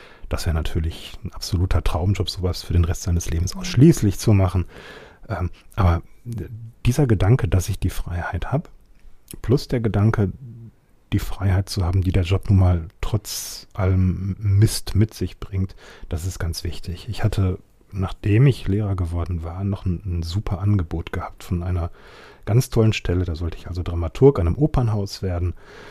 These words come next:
Ähm, die wollten mich da in Berlin irgendwie haben.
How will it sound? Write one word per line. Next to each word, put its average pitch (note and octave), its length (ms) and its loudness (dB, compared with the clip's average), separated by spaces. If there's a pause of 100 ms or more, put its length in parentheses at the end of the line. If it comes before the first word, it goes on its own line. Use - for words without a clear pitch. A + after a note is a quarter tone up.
(360)
Ähm, E2+ 520 2 (420)
die F#2 100 0
wollten G#2+ 280 4
mich G2 200 0
da F2+ 200 -4
in E2+ 120 0
Berlin F2+ 380 0
irgendwie F2 420 -8
haben. G#2 500 0